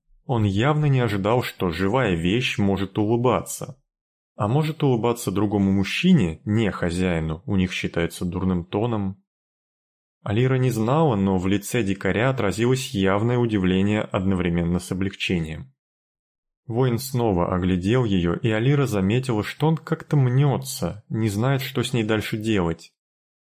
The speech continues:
«Значит, не каждый день вождю дарят красивых пленниц», подумала Алира. Это даже обрадовало ее. Может быть, так вождь будет считать ее уникальным подарком и отнесется к ней мягко. На большее Алира пока не претендовала.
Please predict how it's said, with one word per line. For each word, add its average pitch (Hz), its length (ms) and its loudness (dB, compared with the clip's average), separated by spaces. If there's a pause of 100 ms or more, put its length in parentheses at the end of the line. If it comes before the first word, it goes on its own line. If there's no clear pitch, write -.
(240)
«Значит, 143 460 -2
не 147 120 2
каждый 127 400 0
день 98 260 0
вождю 92 320 0
дарят 90 320 -2
красивых 92 560 -2
пленниц», 87 640 0
подумала 85 460 0
Алира. 87 420 -2 (800)
Это 95 240 0
даже 95 260 2
обрадовало 95 540 2
ее. 82 500 -2 (460)
Может 98 300 0
быть, 101 360 -2
так 104 240 0
вождь 101 300 0
будет 101 280 0
считать - 460 -2
ее 90 160 2
уникальным 107 680 2
подарком 87 600 0
и 123 40 2
отнесется 113 600 -4
к - 220 -12
ней 87 420 0 (200)
мягко. 98 920 -4 (340)
На 98 180 0
большее 117 460 0
Алира 101 260 0
пока 98 320 -2
не 90 100 0
претендовала. 90 880 0